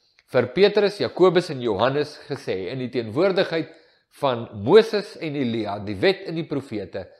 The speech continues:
vir hulle gesê, "Dit is my geliefde seun, waarvan ek gepraat het in Genesis drie vers vyftien, en waarvan ek gepraat het in Jesaja nege vers vyf en ses. Dit is my geliefde seun, in wie ek 'n welbehae het.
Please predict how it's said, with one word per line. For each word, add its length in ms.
vir 160
hulle 180
gesê, 360
"Dit 400
is 180
my 200
geliefde 580
seun, 560
waarvan 340
ek 120
gepraat 440
het 140
in 80
Genesis 480
drie 180
vers 220
vyftien, 500
en 200
waarvan 300
ek 100
gepraat 420
het 140
in 100
Jesaja 440
nege 360
vers 340
vyf 280
en 120
ses. 380
Dit 440
is 180
my 140
geliefde 460
seun, 380
in 160
wie 140
ek 140
'n 100
welbehae 560
het. 140